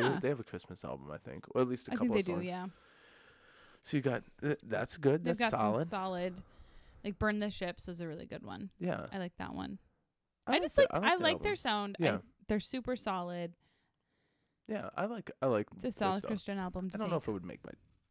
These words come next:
Speaker 2: ten.
Speaker 1: Well, <laughs> listen, Mister Judgy. <laughs> Like I said, I'm pretty straightforward.
Speaker 2: Though James Taylor is iconic, so
Speaker 1: He is,
Speaker 2: you
Speaker 1: right?
Speaker 2: did
Speaker 1: I've got my icon.
Speaker 2: Yeah, you do have classic there,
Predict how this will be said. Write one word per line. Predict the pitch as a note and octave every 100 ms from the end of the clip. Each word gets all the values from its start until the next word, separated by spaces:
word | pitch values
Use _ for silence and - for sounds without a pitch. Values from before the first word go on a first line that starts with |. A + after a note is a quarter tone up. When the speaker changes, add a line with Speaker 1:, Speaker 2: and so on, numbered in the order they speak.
| - -
Speaker 2:
ten. | A2+ F#2+ -
Speaker 1:
Well, | - G#3 A3+ F#3 F3+
<laughs> | F3+
listen, | C4 D#3+
Mister | C#3+ - E3
Judgy. | D#3+ E3 D#3+ G2+ A2 F3 - - - - - -
<laughs> | G3+ - - - - - - - _ _ _ _ _ -
Like | A3 G3+
I | B3 A#3
said, | A#3 G#3 -
I'm | G3 G3+
pretty | - G#3+ G#3+
straightforward. | F#3+ - G3 F#3+ - E3 - F#2 E2+ -
Speaker 2:
Though | C#3
James | C3+ C#3 B2
Taylor | A#2+ F#2 F2+ -
is | F#2 F#2
iconic, | E2 - E2+ D2+ -
so | - - G2+ F#3
Speaker 1:
He | A4 D5+ -
is, | C#3
Speaker 2:
you | G#3+ G#3+
Speaker 1:
right? | A3+ A#3+
Speaker 2:
did | -
Speaker 1:
I've | G#3
got | F#3+
my | F#3
icon. | - C#4 - D4 C#4 C#4 C4+ - - -
Speaker 2:
Yeah, | - G2
you | F#2+ G2+
do | A2 A#2
have | G#2+ G2 -
classic | F#2+ F2 - G2
there, | - D#2+ D2+